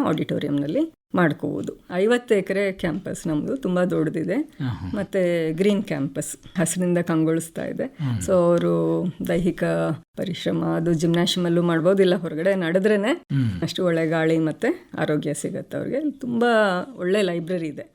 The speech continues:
Speaker 1: ಓದ್ಕೋಬಹುದು. ಮಕ್ಕಳು ಆರಾಮಾಗಿ ಫ್ರೆಂಡ್ಸ್ ಜೊತೆ ಇರ್ಬೋದು.
Speaker 2: ಮೇಡಮ್, ನಿಮ್ಮ ಒಂದು ಸಂಸ್ಥೆಯಲ್ಲಿ ಅಂದ್ರೆ ಇ ಎಸ್ ಐ ಸಿ ಅಲ್ಲಿ ಸಾಕಷ್ಟು ಸಿಬ್ಬಂದಿನೂ ಕೆಲಸ ಮಾಡ್ತಿರ್ತಾರೆ.
Speaker 1: ಹೌದು.
Speaker 2: ಹ್ಮ್. ಮೇ-, ಬೇರೆ ಬೇರೆ, ಆ,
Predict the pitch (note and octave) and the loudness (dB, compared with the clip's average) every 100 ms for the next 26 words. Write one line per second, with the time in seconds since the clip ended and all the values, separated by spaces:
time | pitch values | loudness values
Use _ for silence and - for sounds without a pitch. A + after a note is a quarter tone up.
0 | - D#3+ - E3+ D3 - F3 - - G3 | 0 0 0 0 0 0 -2 -4 -6 -8
1 | G3 B3 G#3 F3 F3 F3+ F#3+ F#3 D#3 - | -2 0 2 2 0 -4 -6 -4 -4 -6
2 | - C4 - - - - D#3+ G3 - A#3 | -8 -8 -8 -14 -20 -8 -8 -6 -8 -8
3 | - _ - D#3 D3+ C#3+ C#3 C#3 D#3 D#3 | -12 _ -2 2 4 4 4 6 6 4
4 | D3 C3+ B2 B2+ B2+ A#2 A#2 B2+ G3+ D3 | 4 4 2 0 -2 -2 -2 0 2 2
5 | C#3 C3+ D3+ C#3+ C3+ B2 A#2+ B2+ A#2+ C#3+ | 2 2 2 0 0 -2 -2 -4 -2 -2
6 | - D#3 C3+ B2 A2 F#2 - _ _ F3 | 0 2 4 4 0 -4 -12 _ _ -6
7 | E3 D3+ F3 E3 D#3+ C#3 A#2+ C3+ A2+ G2+ | -4 2 2 2 0 -2 -2 0 0 0
8 | G2 - - - - - - C3+ C#3 C#3+ | -6 -8 -6 -4 -4 -8 -2 -2 -2 -2
9 | C#3 C3 A2+ A2+ B2 A#2 B2 A#2 A#2 A2+ | -2 0 0 0 -2 0 0 0 0 -2
10 | G#2 G2+ | -6 -8